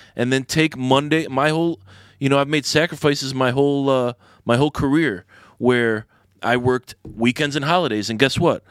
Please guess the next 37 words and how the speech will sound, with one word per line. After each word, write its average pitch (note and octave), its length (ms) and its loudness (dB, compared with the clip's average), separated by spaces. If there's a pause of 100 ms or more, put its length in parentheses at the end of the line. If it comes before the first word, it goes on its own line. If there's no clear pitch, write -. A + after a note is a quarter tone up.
(280)
I A2 140 0
have B2+ 120 2
a A#2 60 -2
strong C3 400 0
relationship C3+ 380 0
with G#2+ 80 -6
my A2 100 0
family A#2+ 380 -2
'cause A#2+ 160 -2
I A#2 40 2
would A2+ 140 -2
see B2 160 -2
them A2+ 240 -2 (240)
Mondays A#2+ 720 0 (220)
or A#2 160 4
Tuesday C3+ 480 2
mornings C3 480 0
for C3 160 -2
brunch A2+ 560 -6 (280)
instead A#2+ 320 0
of A#2 140 -2
getting C3 240 0
dinner C3+ 240 0
on C3 100 -2
a B2+ 40 -4
Saturday C3 400 0
night. C#3 260 -4 (240)
You A2+ 140 2
have D3 300 0
to E3 140 -2
be C3+ 200 0
able C3 220 -2
to, B2+ 160 -2
and A#2 80 -2
I A#2+ 40 0
have A#2 100 -2
a G#2+ 60 -4